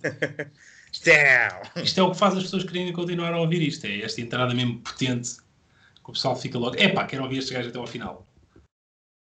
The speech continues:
Speaker 1: Yeah, va-, va-, vamos supor que sim.
Speaker 2: Claro que
Speaker 1: Vamos
Speaker 2: sim.
Speaker 1: supor que sim.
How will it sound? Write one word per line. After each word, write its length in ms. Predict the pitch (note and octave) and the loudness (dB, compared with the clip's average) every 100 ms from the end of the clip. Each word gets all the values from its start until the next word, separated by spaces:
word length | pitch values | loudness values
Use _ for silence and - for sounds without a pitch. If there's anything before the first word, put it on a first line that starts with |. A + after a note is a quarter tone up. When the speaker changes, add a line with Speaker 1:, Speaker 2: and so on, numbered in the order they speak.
| _ _ _ | _ _ _
Speaker 1:
Yeah, 400 | G#2+ G#2+ G2 G2 | -4 -2 0 -2
va-, 260 | G2+ A#2 G2 | -4 -8 -6
va-, 360 | A2+ A2 G#2 F#2+ | -4 -4 -4 -4
vamos 260 | G#2+ G2+ - | -6 -6 -8
supor 300 | G#2 G#2 G2 | -8 -8 -10
que 80 | |
sim. 220 | - F#2 F2 - _ _ _ _ - | -16 -16 -18 -20 _ _ _ _ -14
Speaker 2:
Claro 20 | |
que 120 | G#2 | -12
Speaker 1:
Vamos 180 | G#2 G2 | -10 -12
Speaker 2:
sim. 80 | F#2+ | -14
Speaker 1:
supor 180 | F#2+ G2 | -16 -20
que 80 | |
sim. 140 | - | -20